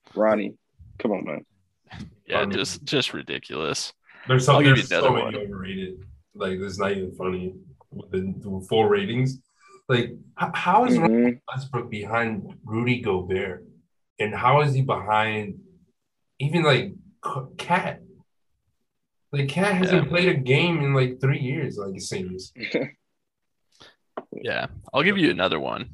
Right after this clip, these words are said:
Speaker 2: How is Ja Morant only an eighty-five?
Speaker 3: <laughs>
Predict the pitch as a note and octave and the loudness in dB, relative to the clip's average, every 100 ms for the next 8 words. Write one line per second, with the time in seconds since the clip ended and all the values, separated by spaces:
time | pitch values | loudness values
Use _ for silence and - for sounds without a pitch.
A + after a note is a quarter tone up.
0 | - - C3 E3+ F3+ C3 F#2 G2+ A2+ - | -16 -6 0 4 4 4 2 2 0 0
1 | E2 E2+ C#3+ F#2+ A2+ A#2 F#2+ E2+ - - | 0 0 -2 -6 -6 -4 -2 -2 -4 -2
2 | A#1 G1+ - - - _ _ _ _ _ | 0 0 -4 -10 -20 _ _ _ _ _
3 | _ - | _ -4